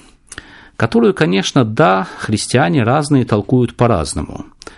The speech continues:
И поэтому уже довольно давно была осознана необходимость иметь такой перечень утверждений, положений, их называют догматами,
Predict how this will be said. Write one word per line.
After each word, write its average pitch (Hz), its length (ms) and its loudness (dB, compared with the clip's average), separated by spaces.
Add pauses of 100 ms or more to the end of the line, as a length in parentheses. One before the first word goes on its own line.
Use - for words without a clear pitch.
И - 80 -8
поэтому 143 400 2
уже 120 160 2
довольно 113 460 2
давно 123 560 2 (360)
была 113 360 2
осознана 104 480 0
необходимость 104 1000 -2 (460)
иметь 123 500 2 (640)
такой 113 380 2
перечень 156 760 -2 (760)
утверждений, 123 1000 0 (100)
положений, 127 640 2
их - 140 -4
называют 98 440 0
догматами, 143 840 0